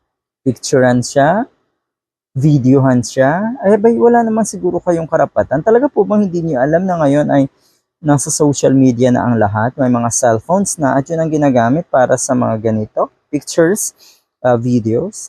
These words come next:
'di ba? Ang mahirap dyan, yung may dala na mga cameraman talaga. Yun po, ang propaganda or para sa propaganda purposes. Si Attorney Leni Robredo at si Risa Ontiveros,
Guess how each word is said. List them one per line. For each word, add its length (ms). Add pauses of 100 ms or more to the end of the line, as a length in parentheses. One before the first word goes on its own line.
'di 80
ba? 320 (1400)
Ang 160
mahirap 400
dyan, 560 (160)
yung 240
may 160
dala 720
na 160
mga 240
cameraman 800
talaga. 800 (480)
Yun 240
po, 480 (880)
ang 160
propaganda 1200
or 160
para 240
sa 160
propaganda 720
purposes. 800 (400)
Si 160
Attorney 480
Leni 240
Robredo 560
at 160
si 160
Risa 320
Ontiveros, 720